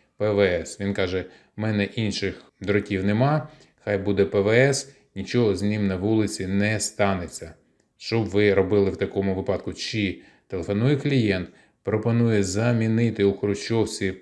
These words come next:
відний автомат з шістнадцяти ампер на сорок ампер.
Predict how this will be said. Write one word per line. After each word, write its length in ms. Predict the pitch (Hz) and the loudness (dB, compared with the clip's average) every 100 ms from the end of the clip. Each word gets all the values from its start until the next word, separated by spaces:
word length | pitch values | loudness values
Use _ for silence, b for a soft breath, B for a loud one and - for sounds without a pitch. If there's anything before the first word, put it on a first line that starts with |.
| _ | _
відний 420 | 92 104 107 110 98 | -6 -2 0 0 0
автомат 680 | 90 - 101 113 135 135 b b b b _ | -4 -4 -2 2 2 0 b b b b _
з 420 | 98 95 110 92 | -8 -2 0 0
шістнадцяти 600 | - - - 123 143 131 127 | -2 -6 -2 0 0 0 -2
ампер 320 | 113 120 101 | 2 0 0
на 180 | 104 104 | 0 -2
сорок 500 | - 123 110 98 98 | 2 4 4 4 0
ампер. 520 | 92 - 92 87 | -4 -2 -4 -4